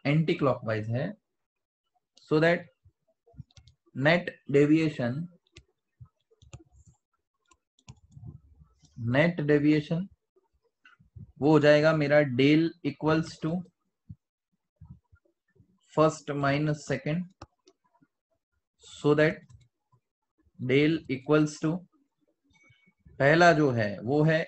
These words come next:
a n minus one और जो दूसरा है वो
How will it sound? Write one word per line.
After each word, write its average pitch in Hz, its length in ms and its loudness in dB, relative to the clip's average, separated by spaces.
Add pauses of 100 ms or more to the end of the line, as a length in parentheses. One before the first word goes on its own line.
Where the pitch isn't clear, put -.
(120)
a 135 120 0 (1500)
n 151 180 0 (120)
minus 151 480 -2
one 175 180 -6 (1160)
और 123 140 -4
जो 147 120 -2
दूसरा 143 420 2
है 160 200 -2
वो 160 220 -6